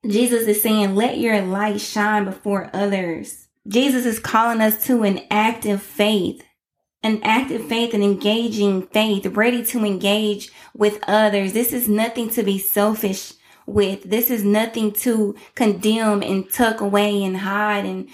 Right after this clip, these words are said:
be ashamed about the things that isn't going right in our life. This is a time to fully engage as the light that we are so called to be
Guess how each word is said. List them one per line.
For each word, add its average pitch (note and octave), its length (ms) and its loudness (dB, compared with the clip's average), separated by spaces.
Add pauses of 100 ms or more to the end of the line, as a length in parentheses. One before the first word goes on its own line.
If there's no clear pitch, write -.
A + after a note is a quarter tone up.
(160)
be A3 220 2
ashamed G#3+ 540 2
about G3+ 300 0
the G#3 80 -6
things G#3+ 340 0
that G3 280 -2
isn't A3 300 2
going G3+ 300 4
right G3+ 200 4
in G3 100 0
our F#3+ 180 2
life. F#3+ 240 0
This A#3 200 -2
is A#3+ 120 -4
a G#3 120 -2
time G#3 420 -4
to G#3 240 -2
fully B3 540 0
engage G3+ 920 0 (560)
as G#3+ 220 4
the G3+ 140 2
light G3+ 440 0
that G3 200 -2
we G#3+ 180 2
are G3 100 0
so G3+ 240 0
called G3+ 400 0
to G3+ 80 -2
be G3 220 -2